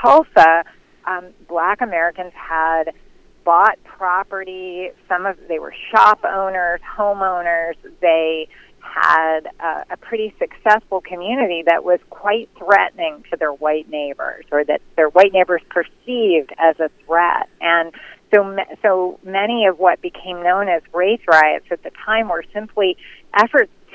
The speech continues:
to run Black people out of town, to decimate those communities. And, um, th-, that's one reason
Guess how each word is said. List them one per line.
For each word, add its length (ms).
to 280
run 800
Black 260
people 340
out 200
of 100
town, 380
to 360
decimate 600
those 200
communities. 760
And, 500
um, 380
th-, 420
that's 300
one 220
reason 440